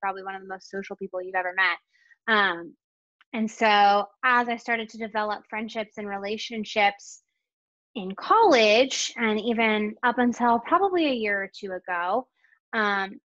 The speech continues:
I realized I would minimize in little ways. And it would be things like, like, you might ask me where I wanna go for dinner, and my response would be,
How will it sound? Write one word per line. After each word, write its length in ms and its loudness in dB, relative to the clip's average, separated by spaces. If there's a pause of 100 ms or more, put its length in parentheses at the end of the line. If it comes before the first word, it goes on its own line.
(140)
I 100 4
realized 500 4
I 100 0
would 140 -2
minimize 500 -4
in 180 -8
little 280 -4
ways. 280 -12
And 100 0
it 60 -2
would 140 -4
be 180 0
things 340 -2
like, 240 0 (340)
like, 140 -8
you 100 4
might 220 6
ask 200 -2
me 80 0
where 120 2
I 80 2
wanna 240 -2
go 120 -6
for 140 -8
dinner, 340 -6
and 120 -8
my 100 0
response 440 -2
would 120 -6
be, 280 -2